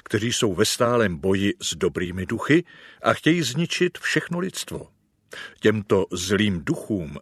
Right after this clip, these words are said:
se přinášejí oběti, jsou uctíváni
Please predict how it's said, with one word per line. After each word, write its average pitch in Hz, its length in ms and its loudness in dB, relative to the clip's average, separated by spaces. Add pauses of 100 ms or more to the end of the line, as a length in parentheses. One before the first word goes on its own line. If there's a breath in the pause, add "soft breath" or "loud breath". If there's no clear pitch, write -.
se - 200 -2
přinášejí 123 920 0
oběti, 127 600 -2 (280 loud breath)
jsou - 180 -4
uctíváni 98 920 0